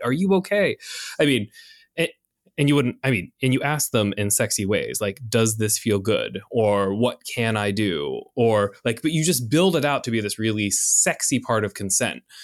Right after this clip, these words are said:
Um, no means no is not necessarily a sexy kind of consent, right? It is, affirming that you don't want to do something. It's like, absolutely not. No. But yes means yes means that along the way, you're, you're engaged. Like, you're in it with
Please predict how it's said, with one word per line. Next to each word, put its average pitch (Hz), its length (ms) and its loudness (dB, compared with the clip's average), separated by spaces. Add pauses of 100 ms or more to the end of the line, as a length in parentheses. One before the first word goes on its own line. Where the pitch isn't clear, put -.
(160)
Um, 107 300 -2 (200)
no 208 180 4
means 233 260 2
no 151 380 2
is 120 160 -2
not 135 200 -2
necessarily 120 640 2
a 107 80 -6
sexy 117 400 -2
kind 101 260 -4
of 95 100 -6
consent, 90 480 -4
right? 117 260 0
It 123 140 0
is, 110 320 2 (320)
affirming 170 460 0
that 139 120 -2
you 120 100 0
don't 139 280 2
want 120 180 0
to 110 60 0
do 110 140 0
something. 95 400 -2
It's 98 100 -6
like, 101 280 -2
absolutely 120 540 0
not. 92 260 -2
No. 107 300 0
But 117 160 -4
yes 208 320 2
means 254 240 2
yes 262 260 0
means 123 260 2
that 127 220 0
along 180 500 2
the 185 80 4
way, 135 560 4 (360)
you're, 202 380 2
you're 214 260 2
engaged. 190 760 2 (140)
Like, 139 220 0
you're 170 120 2
in 190 180 2
it 214 140 2
with 185 240 0